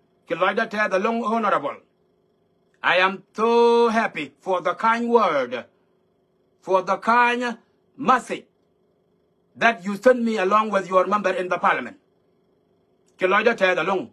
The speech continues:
Shuol Dave. Let's work together, and the way you mention it. At a line with you alone.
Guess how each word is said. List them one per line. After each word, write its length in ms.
Shuol 240
Dave. 280
Let's 180
work 220
together, 400
and 180
the 80
way 160
you 140
mention 360
it. 160
At 120
a 80
line 220
with 100
you 120
alone. 220